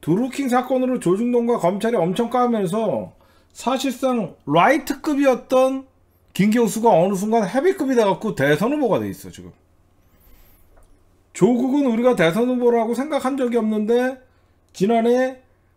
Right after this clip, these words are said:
검찰과 기레기들이 그렇게 총공격을 하면서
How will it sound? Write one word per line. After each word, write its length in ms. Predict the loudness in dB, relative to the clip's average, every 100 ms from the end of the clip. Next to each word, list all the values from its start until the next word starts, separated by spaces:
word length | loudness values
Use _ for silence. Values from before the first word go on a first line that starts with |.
| _
검찰과 540 | -4 -2 0 0 0 0
기레기들이 520 | -2 -2 -2 -4 -2
그렇게 280 | -2 -2 -4
총공격을 600 | -4 -4 -2 -2 -2 -2
하면서 560 | -2 -2 -2 -4 -8